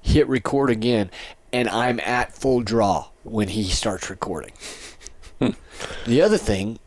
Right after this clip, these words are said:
is he didn't realize that s-, whoever had had the camera had been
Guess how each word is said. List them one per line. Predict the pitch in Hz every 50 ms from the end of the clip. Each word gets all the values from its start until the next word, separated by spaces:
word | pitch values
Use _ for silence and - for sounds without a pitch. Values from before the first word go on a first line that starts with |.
| - -
is | - 107 110 107 -
he | - - 156 165 156
didn't | 143 143 135 123 113 113
realize | 127 147 147 135 120 110 104 104 110 117 117 - -
that | - 117 110 95 -
s-, | - - - - - -
whoever | - 107 117 131 135 135 123 131 117
had | 113 113 110 98
had | 98 120 120 117 104
the | 110
camera | 104 - - 123 117 113 110 104 101 95 95
had | 104 104 95 90 87 85
been | 107 104 98 92 87 82 76